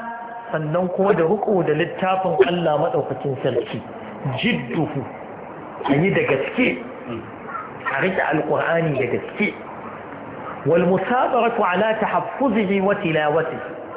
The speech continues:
Sannan kuma da tsayawa a dage shine musabara. A dage ala tahaffuzihi, akan haddace Alƙur'anin wa tilawatihi da kuma karanta shi.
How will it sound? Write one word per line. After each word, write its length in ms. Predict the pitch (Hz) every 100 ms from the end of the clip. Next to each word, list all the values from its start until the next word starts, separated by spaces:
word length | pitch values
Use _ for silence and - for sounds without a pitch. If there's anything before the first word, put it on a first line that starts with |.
| - - - - -
Sannan 360 | 156 151 185 185
kuma 180 | 196 208
da 160 | 170 160 -
tsayawa 560 | 226 233 196 170 170 190 175
a 80 | 160 151
dage 440 | 190 196 156 147 -
shine 180 | 180
musabara. 800 | 160 135 - 156 156 165 131 98 - - - - - - - -
A 100 | 151 127
dage 480 | 220 233 - 165 - - - - -
ala 320 | 151 175 202 190
tahaffuzihi, 760 | 170 147 - 240 165 143 139 123 - -
akan 380 | - - 196 165
haddace 500 | - 208 165 151 -
Alƙur'anin 840 | 139 135 123 135 139 160 165 151 - - - -
wa 80 | 143
tilawatihi 680 | 139 151 165 170 170 143 151
da 80 | -
kuma 200 | 143 143
karanta 500 | 156 117 98 101 92
shi. 240 | - -